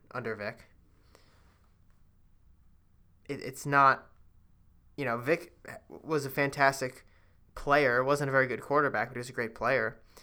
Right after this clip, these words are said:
Um, but his, his M V P considerations were ultimately tied to how the Falcons did, and they were never a very, very, very good team under him. Uh, and that's the truth. That's the truth, is that he's gonna,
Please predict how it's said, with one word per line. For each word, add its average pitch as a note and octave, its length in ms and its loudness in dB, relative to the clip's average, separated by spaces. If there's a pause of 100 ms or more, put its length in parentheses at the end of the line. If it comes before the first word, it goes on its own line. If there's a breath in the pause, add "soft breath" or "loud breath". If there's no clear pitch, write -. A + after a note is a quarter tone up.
(380 loud breath)
Um, G#2+ 400 0 (300)
but D#3+ 120 0
his, E3 300 2 (200)
his D#3 480 0
M C#3 120 -2
V C#3+ 100 -2
P C#3 180 -6
considerations B2+ 580 -4
were A#2 100 -4
ultimately B2 340 -6
tied A2 380 0 (360 soft breath)
to - 80 -8
how B2+ 100 6
the B2+ 80 2
Falcons A#2 400 -2
did, A2 160 -6
and A2 100 -8
they A#2 80 -2
were A2+ 100 -2
never A2+ 440 -2 (160 loud breath)
a C3 80 -6
very, C3 260 6
very, A2+ 300 2
very A2+ 280 2
good G#2+ 200 -6
team G#2+ 280 -10
under G2+ 220 -8
him. G#2 240 -12 (600 loud breath)
Uh, G2 280 -2
and A#2 100 -2
that's C3 220 4
the - 80 -12
truth. - 400 -8
That's C3 300 2
the C3+ 60 -10
truth, A#2 420 -10
is G2+ 320 -8 (580 loud breath)
that - 180 -12 (300)
he's - 220 -14
gonna, C#3 200 0